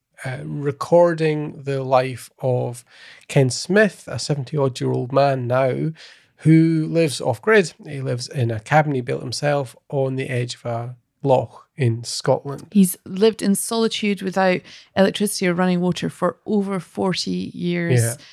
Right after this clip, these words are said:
Speaker 2: Com-, he is completely, less so now he's older, but he has lived completely self-sufficiently, uh,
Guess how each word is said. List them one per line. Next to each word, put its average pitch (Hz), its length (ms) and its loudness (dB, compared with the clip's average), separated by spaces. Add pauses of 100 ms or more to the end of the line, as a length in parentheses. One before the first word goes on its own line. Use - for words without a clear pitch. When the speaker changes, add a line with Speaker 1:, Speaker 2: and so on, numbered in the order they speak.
(240)
Speaker 2:
Com-, 185 280 6
he 185 160 0
is 170 120 2
completely, 185 1080 -2 (280)
less 208 320 4
so 208 100 -2
now 180 160 2
he's 175 140 0
older, 170 220 -2
but 165 180 -2
he 160 180 -2
has 156 240 -2
lived 170 220 -2
completely 165 500 -2 (580)
self-sufficiently, - 840 -4 (120)
uh, 165 260 -2